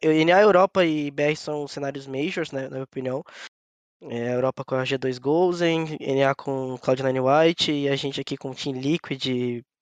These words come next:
T B K, todos os times são muito fortes, Stars, todo mundo.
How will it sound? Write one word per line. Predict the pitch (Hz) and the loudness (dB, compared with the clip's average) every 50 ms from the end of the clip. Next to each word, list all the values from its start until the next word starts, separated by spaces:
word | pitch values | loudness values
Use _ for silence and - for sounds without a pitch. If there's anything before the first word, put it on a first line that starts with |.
| _ _ | _ _
T | - 123 | -4 -2
B | 127 131 123 | -2 -2 -4
K, | - _ - 143 139 151 160 160 151 143 131 123 - _ | -4 _ 2 4 4 6 6 6 6 4 2 0 -2 _
todos | - 196 240 277 | -2 0 0 0
os | - | -6
times | 233 233 | -6 -6
são | - 240 | -8 -6
muito | 180 185 208 - | -8 -8 -10 -6
fortes, | - 143 147 - - | -4 -4 -4 -4 -8
Stars, | - - - 127 139 160 160 147 143 131 - - | -12 -10 -6 -4 0 0 0 0 -2 -6 -10 -14
todo | _ - 151 | _ -14 -10
mundo. | 143 143 151 165 185 | -6 -6 -4 -6 -6